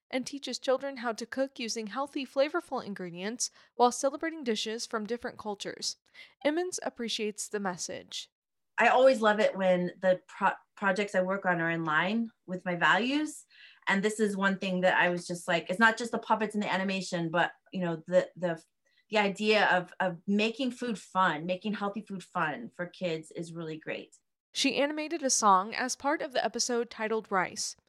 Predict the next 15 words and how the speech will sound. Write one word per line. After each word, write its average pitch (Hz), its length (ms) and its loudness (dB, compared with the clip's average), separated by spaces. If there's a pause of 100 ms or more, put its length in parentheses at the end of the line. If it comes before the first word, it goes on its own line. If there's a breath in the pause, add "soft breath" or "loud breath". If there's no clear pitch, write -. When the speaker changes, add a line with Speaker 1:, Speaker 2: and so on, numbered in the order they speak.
(320 soft breath)
Speaker 1:
The 277 80 0
character 311 360 0
Mochi 247 400 -2
discovers 214 600 0
he's 240 240 -8
made 214 240 -2
of 202 180 -2
ice 285 240 -2
cream 294 380 -8
and 233 180 -4
a 240 40 -6
traditional 311 560 -6
Japanese 208 540 -2
rice 185 280 -4
cake. 156 420 -4